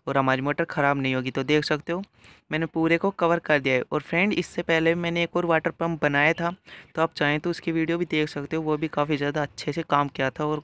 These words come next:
आपको उसकी वीडियो काफ़ी ज़्यादा पसंद भी आई थी। देख सकते हो फ्रेंड्स, यहाँ पर मैंने मोटर के शाफ्ट में भी थोड़ी सी ये लगा दी है जिससे कि ये प्रोपेलर इसमें अच्छे से फिट हो रहा है।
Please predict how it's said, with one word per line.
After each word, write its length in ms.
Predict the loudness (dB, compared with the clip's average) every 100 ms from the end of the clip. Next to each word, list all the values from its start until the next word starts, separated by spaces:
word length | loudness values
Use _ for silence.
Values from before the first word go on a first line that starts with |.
| -2
आपको 340 | -2 0 -6 -6
उसकी 360 | -6 -8 -4
वीडियो 300 | -4 0 -2 -4 -18 -20 0
काफ़ी 200 | 0 2
ज़्यादा 220 | 2 2
पसंद 380 | 0 -4 -2 -2
भी 100 | 0
आई 140 | 0
थी। 200 | -2 -6 -10 _ _ _ _ _ -20
देख 360 | -8 -2 -2
सकते 160 | -2 -4
हो 60 |
फ्रेंड्स, 260 | -2 -2 -2 -10 -20 _ -2
यहाँ 160 | -2
पर 140 | 0 -2
मैंने 220 | 0 0
मोटर 320 | 0 0 0
के 100 | -2
शाफ्ट 340 | 0 0 0 -2
में 100 | -6
भी 60 | -4
थोड़ी 260 | -2 -2
सी 140 | -2 -2
ये 160 | -2
लगा 300 | 0 2 2 2
दी 140 | 0
है 140 | -2 -6 -20 -18 -4
जिससे 340 | -2 0 -2
कि 80 | 0
ये 140 | 0 -2
प्रोपेलर 500 | 0 -2 0 -2 -2
इसमें 280 | -6 -6 -6
अच्छे 240 | -4 -4 -4
से 100 | -4
फिट 280 | -4 -2
हो 100 | 0
रहा 120 | 0
है। 80 | -2